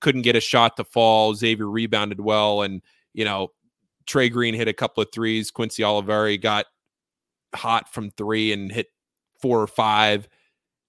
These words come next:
Xavier wins, you know, somewhere in the mid to high sixties," I, then I'm just buckled in for the season. And whatever happens, happens, and you're just, you, you bu-, you buckle up and you just ride the roller coaster the rest of the way, because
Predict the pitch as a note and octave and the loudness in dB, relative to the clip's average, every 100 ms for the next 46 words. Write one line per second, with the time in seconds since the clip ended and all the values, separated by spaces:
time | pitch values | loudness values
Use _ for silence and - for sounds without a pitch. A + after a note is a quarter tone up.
0 | _ G#2 B2 A#2 A2+ A2+ A2 G#2+ G#2 A2 | _ 0 2 4 2 2 0 -2 -6 -4
1 | G#2 F#2 - - B2+ A#2 A2 G#2+ G#2 F#2+ | -4 -6 -10 -4 -2 2 2 0 -2 -4
2 | F2+ - _ _ _ _ _ _ _ - | -6 -10 _ _ _ _ _ _ _ -6
3 | A#2+ A#2 A2+ G#2 F#2 - - A2+ G#2+ - | -2 0 0 -2 -2 -8 -2 0 0 -2
4 | A2+ - B2 A#2 A2+ - _ _ _ _ | -4 -4 -6 -6 -6 -12 _ _ _ _
5 | _ _ _ _ _ _ - - C3 F3 | _ _ _ _ _ _ -4 -2 4 8
6 | F#3+ F#3+ D3 - C3+ A#2+ A2 G#2 G2 G2 | 8 6 2 4 4 4 0 -2 -2 -2
7 | F2+ F#2 E2 D#2+ - _ A#2 A#2+ D3 E3+ | -2 -4 -10 -14 -20 _ -2 4 6 6
8 | D3+ D3 D3 D3 C3+ D3 C3+ C3+ C3 A#2+ | 6 6 4 2 0 4 4 4 0 -2
9 | A2+ - - - B2 C3 B2+ - - _ | -8 -10 -10 -6 -2 0 0 -2 -10 _
10 | _ D#3 D3+ D#3+ D3+ E3+ F3 - - - | _ 2 4 4 6 6 6 4 -2 2
11 | D#3+ F3+ G3 F#3+ F3 F3+ E3+ D#3+ D3+ D3 | 6 6 6 8 8 8 4 2 0 -2
12 | B2+ C#3 D3 E3 D3+ D3 D3 C#3 - C#3+ | 0 6 6 6 4 6 6 4 2 0
13 | - C#3 B2+ C3 - B2+ A#2 A#2 G#2 G2+ | 0 0 2 2 0 -2 0 0 0 -2
14 | A2+ C3+ A#2+ | -4 -2 -4